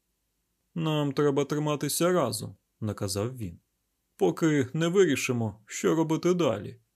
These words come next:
А нашу компанію непомітною не назвеш". Тож усі четверо сиділи в кімнаті, повній води з фекаліями.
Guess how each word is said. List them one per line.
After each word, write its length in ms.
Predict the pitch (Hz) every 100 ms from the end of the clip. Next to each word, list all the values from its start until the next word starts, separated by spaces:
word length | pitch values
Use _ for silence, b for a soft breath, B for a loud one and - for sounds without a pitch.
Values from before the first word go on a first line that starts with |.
| _ _ _ _
А 380 | 139 135 131 117 -
нашу 420 | 151 156 151 - 151
компанію 800 | 160 165 214 185 127 104 98 - _ _ -
непомітною 960 | 185 180 185 170 165 147 151 139 131 117
не 140 | 151
назвеш". 720 | 151 151 135 120 110 - - _ _ _ _ _ _ _ _ _ _ _ _
Тож 360 | - 110 107 -
усі 280 | 131 - 180
четверо 640 | 170 143 135 120 110 101
сиділи 440 | 95 - 135 117 104
в 80 | -
кімнаті, 600 | 147 139 95 - - - _ _ _ _
повній 480 | - 139 107 85 78 _
води 340 | 110 131 117 107
з 100 | -
фекаліями. 680 | - - 104 85 80 78